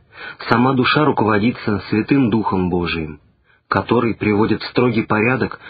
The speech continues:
уже ее многоразличные стремления, движения и помышления. Она является тем духовным началом в человеке, которое обнаруживает свою деятельность во всех частях тела. Это свободное,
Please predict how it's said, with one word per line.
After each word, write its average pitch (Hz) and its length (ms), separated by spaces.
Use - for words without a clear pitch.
уже 113 240
ее 139 320
многоразличные 107 840
стремления, 87 840
движения 98 760
и 117 100
помышления. 87 840
Она 113 220
является 135 500
тем 139 300
духовным 123 500
началом 110 480
в - 60
человеке, 95 680
которое 135 380
обнаруживает 131 640
свою 127 260
деятельность 120 560
во 117 140
всех - 260
частях 110 480
тела. 78 380
Это 113 300
свободное, 98 720